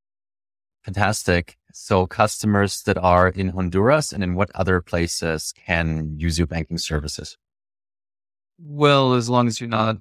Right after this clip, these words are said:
Speaker 2: um, on an opec sanctions list, uh, you can work with us. Um, so, you know, we're not really geographic centric. Um, as long as you meet our compliance standards,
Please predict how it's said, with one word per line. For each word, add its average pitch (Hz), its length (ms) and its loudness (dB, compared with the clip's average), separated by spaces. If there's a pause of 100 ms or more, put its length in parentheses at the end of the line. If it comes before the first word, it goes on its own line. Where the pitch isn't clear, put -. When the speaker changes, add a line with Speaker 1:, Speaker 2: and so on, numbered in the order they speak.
Speaker 2:
um, 110 540 0 (400)
on 117 320 -20 (160)
an 113 140 -20
opec 110 420 -16
sanctions 113 560 -6
list, 113 340 -8 (180)
uh, 110 300 0
you 110 140 -4
can 107 340 -20
work 110 300 -20
with 110 100 -14
us. 110 420 -8 (580)
Um, 107 640 0
so, 117 380 -4 (140)
you 117 140 -16
know, 117 80 -18
we're 110 120 -12
not 110 160 0
really 110 200 -4
geographic 107 600 -14
centric. 117 440 -6 (160)
Um, 110 320 0
as 107 120 -6
long 113 140 -2
as 107 140 -4
you 113 80 -16
meet 107 140 -10
our 107 120 -6
compliance 110 520 -6
standards, 113 640 -2